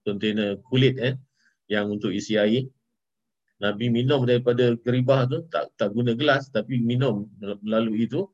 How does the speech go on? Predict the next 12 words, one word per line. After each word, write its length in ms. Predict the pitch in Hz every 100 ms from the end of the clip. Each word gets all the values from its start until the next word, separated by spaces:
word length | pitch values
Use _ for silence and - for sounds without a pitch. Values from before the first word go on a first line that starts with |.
| _ _ -
Bekas 400 | 113 123 165 151
bibir 400 | 120 143 151 147
Nabi 400 | 147 151 160 160
tu 80 | 151
saja, 320 | 151 147 131 127 _ _ _ _ _
bekas 320 | - 127 147 131
bibir 320 | 143 143 147
dia 160 | 147
saja 160 | 151 147
tau. 160 | 139 - _ _ _ _ _ _ _ _ _ _ _ _ _ _ _ _ _ _ _ _
Potong 480 | 147 165 165 196 127
lah, 80 | 127